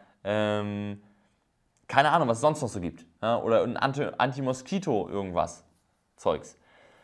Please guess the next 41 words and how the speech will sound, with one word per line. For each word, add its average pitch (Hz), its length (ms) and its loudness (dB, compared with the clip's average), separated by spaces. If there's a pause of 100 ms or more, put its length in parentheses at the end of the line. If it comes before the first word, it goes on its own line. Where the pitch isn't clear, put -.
Das - 140 -4
heißt, 170 280 4
du 131 40 -6
kannst 156 240 -2
erstmal 135 360 2
eine, 127 340 0
eine 123 360 -2
Übersicht 185 380 2
verschaffen, 123 400 2
okay, 123 320 -2
welche 180 220 -4
Produkte 202 400 -2
gibt 185 160 -6
es 131 80 -10
denn 107 140 -2
in 104 100 -4
diesem 98 220 -6
Bereich? - 420 -8 (1400)
So, 101 120 -4
und - 320 -6
jetzt - 460 6
siehst 147 340 -2
du 190 60 8
auch 135 120 6
schon, 147 340 6
und 120 140 0
das 139 140 2
ist 147 100 -6
nämlich 135 280 0
dieser 127 260 4
andere 117 260 2
Ansatz, 135 540 2 (260)
du 120 80 -10
bekommst 175 400 0
von 143 120 -4
Anfang 160 320 -2
an 139 120 -2
ein 135 60 -4
ganz 151 220 0
anderes 123 400 -6
Bild. 156 360 -2